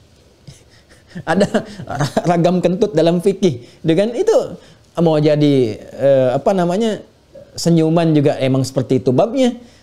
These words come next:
Jadi kalau keluarkan dari hadis ini, maka kita dapatkan tiga jenis kan? Ya, yang paling pokok itu. <laughs> Tiga pokok-pokok kentut tuh ada tiga. Ya, ada yang bau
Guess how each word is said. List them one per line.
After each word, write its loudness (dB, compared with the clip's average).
Jadi 2
kalau 2
keluarkan 2
dari 2
hadis 2
ini, 0
maka -4
kita 2
dapatkan 2
tiga 2
jenis 2
kan? 0
Ya, 2
yang 2
paling 2
pokok 0
itu. 0
<laughs> -20
Tiga 0
pokok-pokok -2
kentut 0
tuh 2
ada 2
tiga. 0
Ya, -2
ada 2
yang 2
bau 0